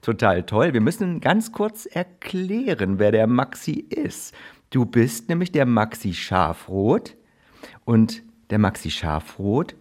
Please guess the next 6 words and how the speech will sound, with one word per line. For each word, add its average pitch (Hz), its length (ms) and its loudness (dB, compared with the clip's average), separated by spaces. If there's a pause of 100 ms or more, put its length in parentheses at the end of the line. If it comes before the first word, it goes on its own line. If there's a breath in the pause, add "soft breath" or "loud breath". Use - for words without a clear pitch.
spricht - 720 -6
den 135 240 2
neuen 85 420 -2
Pumuckl. 76 560 -2 (800 soft breath)
Und 101 220 -4
den, 120 460 4